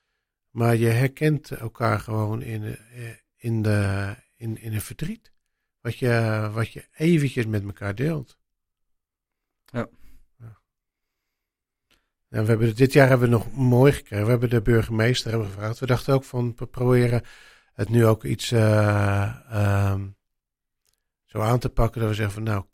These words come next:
Speaker 1: kan er iemand die prominent is in Delft, zeg maar, er ook bij zijn om even een eerste kaarsje aan te steken? En dit jaar hebben we dat gevraagd aan de burgemeester. En de burgemeester van, "Ik wil daar, eh,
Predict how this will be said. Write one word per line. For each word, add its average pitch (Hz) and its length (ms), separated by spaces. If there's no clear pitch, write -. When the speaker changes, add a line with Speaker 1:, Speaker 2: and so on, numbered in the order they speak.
Speaker 1:
kan 104 200
er 110 80
iemand 110 280
die 110 100
prominent 113 600
is 104 120
in 107 120
Delft, 110 320
zeg 113 180
maar, 104 260
er 107 140
ook 104 140
bij 113 240
zijn 113 200
om 107 220
even 107 320
een 104 220
eerste 110 400
kaarsje 117 560
aan 117 240
te 110 100
steken? 95 440
En 117 100
dit 127 160
jaar 131 120
hebben 117 180
we 113 60
dat 107 100
gevraagd 113 440
aan 113 80
de 107 100
burgemeester. 110 840
En 104 200
de 104 160
burgemeester 104 500
van, 107 180
"Ik 113 140
wil 110 160
daar, 101 260
eh, 110 220